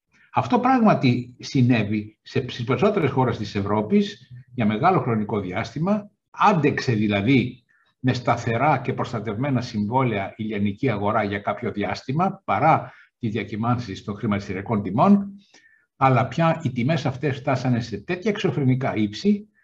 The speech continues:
που ούτε αυτή πια η προστασία των καταναλωτών αντέχει πια. Γι' αυτό έχουμε ένα γενικευμένο πρόβλημα πλέον ραγδαίας αύξησης των τιμών της λιανικής αγοράς πια, ηλεκτρικής ενέργειας, σε όλη την Ευρώπη.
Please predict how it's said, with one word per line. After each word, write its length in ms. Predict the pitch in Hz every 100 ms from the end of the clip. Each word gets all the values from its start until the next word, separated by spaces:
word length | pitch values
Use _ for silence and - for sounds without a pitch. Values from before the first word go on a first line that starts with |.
| _ _ _ _ _ -
που 340 | 151 151 -
ούτε 300 | 208 240 214
αυτή 360 | 139 - 180 160
πια 360 | - 147 156 151
η 80 | 127
προστασία 580 | 123 117 117 - 175
των 100 | 123
καταναλωτών 720 | 123 107 107 101 101 101 143 139
αντέχει 440 | 107 104 110 -
πια. 420 | - - 98 - _
Γι' 100 | 131
αυτό 160 | - 196
έχουμε 280 | 180 175
ένα 100 | 160
γενικευμένο 840 | 135 135 123 123 107 120 196 190 131
πρόβλημα 580 | - 135 147 160 175 160
πλέον 460 | 143 180 196 202 - - _ _ _ _ _ _
ραγδαίας 720 | 104 117 127 127 202 208 135
αύξησης 580 | 156 160 - 101 107 101
των 200 | 135 117
τιμών 340 | 123 135 135 -
της 180 | 120
λιανικής 640 | 120 120 110 104 156 240 -
αγοράς 480 | 101 98 98 90 -
πια, 360 | - 123 170 156
ηλεκτρικής 520 | 110 101 98 117 104
ενέργειας, 520 | 101 147 180 196 - - _ _ _
σε 240 | - 127
όλη 240 | 123 131 107
την 160 | 117
Ευρώπη. 500 | 104 101 92 - -